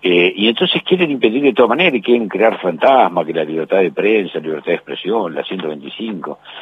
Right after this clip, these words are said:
Mire, yo he hablado con muchos senadores radicales en el marco de esta reforma. Muchas de las reformas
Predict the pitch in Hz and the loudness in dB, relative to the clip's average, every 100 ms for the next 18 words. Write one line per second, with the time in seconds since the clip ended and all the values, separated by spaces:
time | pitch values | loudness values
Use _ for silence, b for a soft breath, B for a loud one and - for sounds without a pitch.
0 | B B - 127 98 92 165 151 143 135 | B B -2 2 2 4 6 6 6 6
1 | 104 127 101 90 87 80 82 85 76 71 | 4 0 -2 -2 -2 -2 0 2 0 -4
2 | - - _ _ _ - B B B _ | -12 -20 _ _ _ -20 B B B _
3 | _ - 85 - - 110 95 82 - - | _ -2 2 2 2 2 2 -2 -12 -18
4 | _ _ _ - 76 71 71 - 78 87 | _ _ _ -14 -12 -10 -14 -12 -2 0
5 | 92 85 80 82 - 73 65 - _ _ | 2 0 2 0 0 -2 -2 -6 _ _
6 | _ _ _ _ _ _ - - - 101 | _ _ _ _ _ _ -8 -6 0 2
7 | 76 69 69 B B B B 120 196 196 | 2 -4 -10 B B B B 2 2 4
8 | 101 82 78 76 78 - 87 73 71 67 | 2 4 2 0 -4 0 0 0 -6 -10